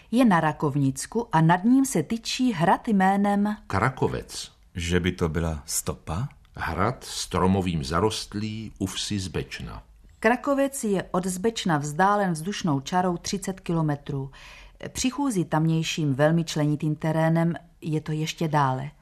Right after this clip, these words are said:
Speaker 3: Neúnavný obhájce pravdivosti starých pověstí českých Jiří Brabenec ani před tímto úkolem nekapituloval.
Speaker 2: Když Kosmas psal u vsi Stibečné,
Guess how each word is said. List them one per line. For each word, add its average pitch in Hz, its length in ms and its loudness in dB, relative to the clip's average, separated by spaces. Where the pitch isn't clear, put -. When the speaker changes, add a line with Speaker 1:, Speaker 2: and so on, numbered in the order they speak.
Speaker 3:
Neúnavný 85 760 -2
obhájce 85 880 -4
pravdivosti 82 1000 -4
starých 82 460 -6
pověstí 85 580 -4
českých 90 600 -6
Jiří 85 300 -4
Brabenec 82 540 -2
ani 90 220 2
před 151 260 -2
tímto 117 340 0
úkolem 85 640 -2
nekapituloval. 80 1080 -4
Speaker 2:
Když 95 340 -2
Kosmas - 520 -2
psal 110 500 -2
u 117 80 -2
vsi - 300 -4
Stibečné, 71 880 -6